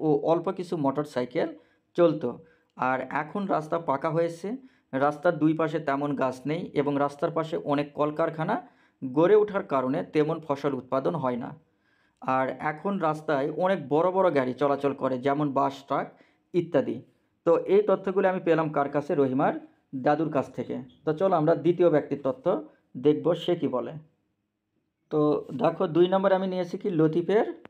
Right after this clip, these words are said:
বাবা। তো লতিফের বাবা এখন কি বলতেছে শোনো। আমি কিন্তু ওই প্রশ্নটাই করেছি। কোন প্রশ্ন? মনে করো অতীতে এবং বর্তমানে আমাদের রাস্তাঘাটের অবস্থা কেমন ছিল, কি পরিবর্তন লক্ষ্য করা যায়। তোমরা যে কোনো একটা প্রশ্ন উত্থাপন করতে পারো পূর্বে এবং বর্তমানে রাস্তার অবস্থা নিয়ে।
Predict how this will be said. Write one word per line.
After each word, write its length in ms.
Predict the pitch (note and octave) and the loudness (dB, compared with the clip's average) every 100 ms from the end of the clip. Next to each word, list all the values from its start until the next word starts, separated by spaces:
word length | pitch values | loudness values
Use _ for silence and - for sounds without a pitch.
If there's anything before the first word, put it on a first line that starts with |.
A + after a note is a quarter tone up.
| C#3 | -2
বাবা। 400 | C3+ B2+ A#2+ - _ _ _ _ _ - | 0 0 -2 -8 _ _ _ _ _ -2
তো 60 | |
লতিফের 440 | C#3+ F3 F#3 G#3 G#3+ | 4 4 4 2 4
বাবা 300 | F#3 D#3+ F3+ | 4 4 2
এখন 160 | F3 | 0
কি 160 | E3+ E3 | -4 0
বলতেছে 440 | D3+ C#3 C#3+ C#3 | 2 2 0 -4
শোনো। 380 | F#3 - A#2 - - _ _ | -6 -6 -6 -10 -20 _ _
আমি 180 | D3+ F3+ | -4 0
কিন্তু 200 | G#3 F3+ | 0 2
ওই 100 | G3+ | 2
প্রশ্নটাই 420 | F#3+ F3+ F#3+ F#3+ | 0 -4 -4 -2
করেছি। 280 | C3 B2 B2+ | -2 -2 -6
কোন 220 | D#3+ F3 | -6 -4
প্রশ্ন? 440 | F#3 F3 G#3+ E4 - _ _ _ - | -6 -4 -8 -8 -14 _ _ _ -4
মনে 200 | C#3 E3+ | 0 2
করো 200 | E3+ F#3+ | 0 0
অতীতে 420 | F#3 F#3+ G#3 G#3+ | 0 0 2 4
এবং 260 | G3+ F#3 D3 | 4 2 0
বর্তমানে 600 | C3+ C#3 D3 D3 F3 - | 0 0 0 0 -2 -6
আমাদের 360 | - C#3+ C#3+ C#3 | -2 0 2 2
রাস্তাঘাটের 500 | C#3 - D3+ D#3 D3 | 0 -2 -4 -2 -2
অবস্থা 320 | B2+ C3 - | -2 -4 -6
কেমন 320 | - D#3+ D3+ | -2 0 0
ছিল, 320 | B2+ - - - - _ _ _ - | -2 -6 -12 -14 -20 _ _ _ -8
কি 100 | G#3 | -4
পরিবর্তন 520 | G3+ D3+ C#3+ C#3+ C#3+ | 2 4 4 0 0
লক্ষ্য 320 | D3 D#3 - | 0 -2 -4
করা 200 | C3+ A#2+ | -6 -6
যায়। 180 | - A2 - _ _ _ | -8 -14 -18 _ _ _
তোমরা 220 | B3 C4 | 0 2
যে 160 | F3+ F#3 | 2 0
কোনো 160 | F#3 | 2
একটা 160 | E3 D#3+ | 0 2
প্রশ্ন 360 | C#3+ C#3 C#3 C3+ | 0 0 -2 -2
উত্থাপন 360 | D3 D3 C3 B2 | -2 -4 -4 -2
করতে 280 | B2+ B2+ | -4 -4
পারো 200 | C#3 D#3 | -2 -2
পূর্বে 320 | - F3 D#3 D3+ | 2 2 4 2
এবং 260 | D3 C3+ | 2 0
বর্তমানে 460 | C3 C3 - C3 C3 | 0 -4 -2 -4 0
রাস্তার 340 | C#3 C3 C3+ | -2 0 -4
অবস্থা 420 | - D#3+ D3 - | 0 0 0 -4
নিয়ে। 220 | B2 - | -8 -8